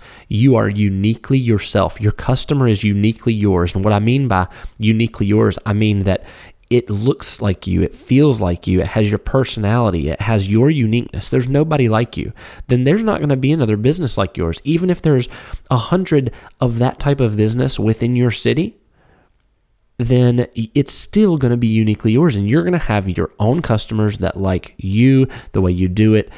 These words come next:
the way your business does it, and they are gonna pay you money for your service, and that is how it's going to go. So you can squash that fear. That's the first step, is to get rid of that fear in your head and say,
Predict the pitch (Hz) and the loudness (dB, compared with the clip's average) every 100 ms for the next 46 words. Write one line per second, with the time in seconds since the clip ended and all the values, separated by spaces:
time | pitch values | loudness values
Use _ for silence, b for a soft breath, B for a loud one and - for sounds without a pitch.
0 | B - 95 95 92 92 107 107 92 - | B -2 0 2 2 2 2 0 0 -2
1 | 90 85 - - 98 92 98 120 131 107 | -2 0 -2 -2 -2 2 2 2 2 0
2 | 90 - 120 160 151 110 113 104 - 90 | 0 0 0 2 2 2 2 0 -2 -2
3 | 85 - 110 107 104 - B B B - | -2 0 2 2 0 -4 B B B -4
4 | 101 95 95 - - 95 104 139 151 - | 0 2 0 -4 -6 -2 2 2 0 0
5 | 110 107 - 107 107 107 135 - - _ | 0 0 -2 0 0 0 -2 -4 -12 _
6 | B B B B - 127 113 110 110 110 | B B B B -2 4 6 6 4 2
7 | - - 127 165 147 127 - - 131 127 | -4 -4 2 2 2 -2 -4 0 2 2
8 | - - - 101 95 - - 90 82 117 | -2 -8 -4 -2 -2 -2 0 0 2 0
9 | - - - 135 - - 104 95 - 98 | 0 -4 0 0 -2 -2 0 0 0 -2
10 | 98 - 113 110 131 104 101 135 110 95 | 0 -4 -4 -2 -2 0 2 4 2 0
11 | 87 - 98 95 92 90 85 143 135 90 | -6 -4 0 2 2 0 0 0 2 0
12 | - B B B 104 - 107 95 90 | -6 B B B -2 0 0 0 0